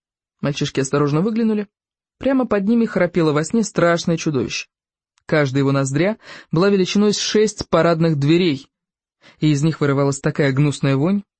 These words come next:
что ребята начали задыхаться. Кабанчика, который всегда был слаб животом, стошнило в вереск. Икинг, Рыбьянок и Бестолков распаковали перьевые бомбы и раздали их мальчишкам. А затем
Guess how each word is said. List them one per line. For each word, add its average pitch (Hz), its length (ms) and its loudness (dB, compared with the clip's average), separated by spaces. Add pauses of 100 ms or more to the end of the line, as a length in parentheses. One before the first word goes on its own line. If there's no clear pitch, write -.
что - 200 -6
ребята 151 340 0
начали 147 300 -2
задыхаться. 143 560 -6 (760)
Кабанчика, 233 560 0
который 190 280 2
всегда 190 340 0
был 160 160 2
слаб 175 260 0
животом, 165 400 0
стошнило 202 600 0
в 160 180 0
вереск. 151 540 0 (560)
Икинг, 185 420 0
Рыбьянок 156 580 0
и 147 60 2
Бестолков 165 600 0 (240)
распаковали 233 600 0
перьевые 190 400 2
бомбы 226 380 2
и - 20 2
раздали 190 340 2
их 190 120 -4
мальчишкам. 175 520 -4 (520)
А 143 100 0
затем 240 340 0